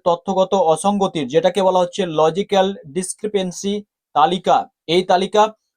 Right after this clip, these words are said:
শুধু তাই নয়, কথা মতো পাঠানো হয়েছে no mapping ভোটার তালিকাও।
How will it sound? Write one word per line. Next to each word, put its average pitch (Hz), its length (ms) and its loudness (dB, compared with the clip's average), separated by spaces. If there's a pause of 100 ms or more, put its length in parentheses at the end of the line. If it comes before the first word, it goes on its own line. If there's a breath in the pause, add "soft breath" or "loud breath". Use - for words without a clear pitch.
(100)
শুধু 202 360 -4
তাই 170 320 2
নয়, 202 240 2 (220)
কথা 165 240 0
মতো 196 200 0
পাঠানো 190 320 2
হয়েছে 190 300 -2
no 180 320 0
mapping 190 400 -2
ভোটার 170 300 2
তালিকাও। 160 460 0